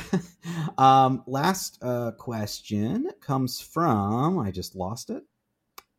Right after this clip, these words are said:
Uh, stalling, stalling. Dean.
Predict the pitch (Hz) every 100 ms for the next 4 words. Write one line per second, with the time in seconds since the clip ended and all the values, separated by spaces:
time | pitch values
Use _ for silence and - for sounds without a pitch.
0 | _ 87 85 82 82 82 82 82 82 -
1 | - 87 107 143 175 - - 82 87 135
2 | - - 202 220 98